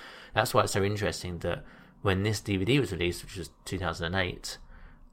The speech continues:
there was still an opportunity for us to really see a little bit, you know, what's, of what's really under the bonnet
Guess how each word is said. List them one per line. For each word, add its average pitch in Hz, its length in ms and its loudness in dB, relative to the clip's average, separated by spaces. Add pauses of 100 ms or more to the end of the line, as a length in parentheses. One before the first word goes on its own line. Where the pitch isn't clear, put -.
(440)
there 110 200 4
was 110 120 4
still 101 600 4 (220)
an 101 180 2
opportunity 95 840 0
for 90 200 -4
us 87 180 -2
to 90 160 -2
really 87 340 -2
see 87 600 -4
a 95 80 0
little 90 340 -6
bit, - 280 -4 (360)
you 101 140 -4
know, 82 220 -6
what's, - 240 -4
of 98 180 -2
what's - 260 -4 (120)
really 98 360 0
under 90 180 -2
the 82 80 -4
bonnet 90 280 -4